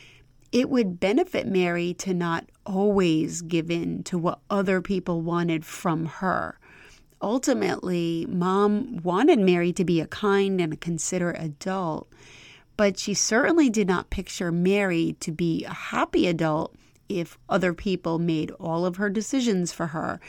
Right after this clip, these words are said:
and she didn't grant herself any of her own wishes or desires that she might hold for herself,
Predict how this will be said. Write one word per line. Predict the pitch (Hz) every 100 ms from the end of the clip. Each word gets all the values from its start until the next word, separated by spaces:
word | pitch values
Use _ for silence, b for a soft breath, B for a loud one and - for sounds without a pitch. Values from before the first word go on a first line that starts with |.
| B B -
and | 175 165 165
she | - 185
didn't | 196 -
grant | 185 190 196 -
herself | 180 170 - 156 156 -
any | 185 180 202 196
of | 160
her | 165 160 - -
own | 180 180 180 180 180 B B B
wishes | 165 180 214 - 180 160 160
or | 160
desires | 165 160 156 170 175 185 156 151 156
that | 165 -
she | -
might | 180 156
hold | - - 285 381
for | - 165
herself, | 156 151 - - -